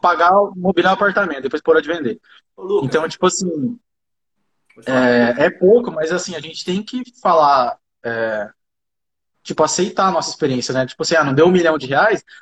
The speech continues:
Speaker 1: mas deu vinte e um mil, tá bom. Né? Não
Speaker 2: Experiência,
Speaker 1: precisa,
Speaker 2: né, também. A
Speaker 1: tá
Speaker 2: experiência
Speaker 1: começando.
Speaker 2: conta muito, né? Tava precisando, já ajudou bastante. Mas pra gente dar, dar uma encer-, pra gente encerrando aqui, Lucas,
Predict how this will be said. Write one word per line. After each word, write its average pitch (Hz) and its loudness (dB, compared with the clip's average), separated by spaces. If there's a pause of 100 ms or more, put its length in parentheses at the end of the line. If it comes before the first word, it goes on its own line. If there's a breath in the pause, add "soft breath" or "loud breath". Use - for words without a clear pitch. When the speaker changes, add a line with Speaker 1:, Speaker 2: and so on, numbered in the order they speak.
Speaker 1:
mas 180 -2
deu 202 4
vinte 220 -4
e 240 0
um 233 2
mil, 226 4
tá 208 0
bom. 208 0 (220)
Né? 190 -2
Não 151 -4
Speaker 2:
Experiência, 247 -8
Speaker 1:
precisa, 185 4
Speaker 2:
né, 160 4
também. 196 -8
A - -16
Speaker 1:
tá - -20
Speaker 2:
experiência 170 -4
Speaker 1:
começando. 202 0
Speaker 2:
conta 214 -14
muito, 226 -14
né? 220 -14 (320)
Tava 170 -8
precisando, 185 -18
já 175 -16
ajudou 170 -10
bastante. 214 -16 (420)
Mas 190 -12
pra 185 -20
gente 202 -20
dar, 196 -14 (100)
dar 180 -18
uma 180 -18
encer-, 180 -18
pra 165 -18
gente 165 -20
encerrando 165 -16
aqui, 202 -16
Lucas, - -12